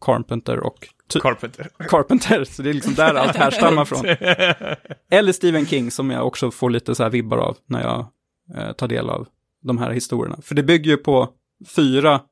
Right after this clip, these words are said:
Speaker 1: eh, episoder som man spelar igenom i kronologisk ordning. Och till, eh, till ytan så skiljer de sig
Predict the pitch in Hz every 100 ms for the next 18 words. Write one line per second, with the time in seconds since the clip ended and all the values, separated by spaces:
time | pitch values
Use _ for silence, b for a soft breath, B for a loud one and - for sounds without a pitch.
0 | _ b b b b - 131 117 127 -
1 | 143 185 139 120 - 120 120 127 123 120
2 | 120 117 127 117 113 113 - - 143 127
3 | 120 117 - - 120 113 120 123 - 127
4 | - - 139 127 - b b b b -
5 | 127 120 - 135 139 - 165 156 - 139
6 | 131 - 160 147 135 123 135 120 117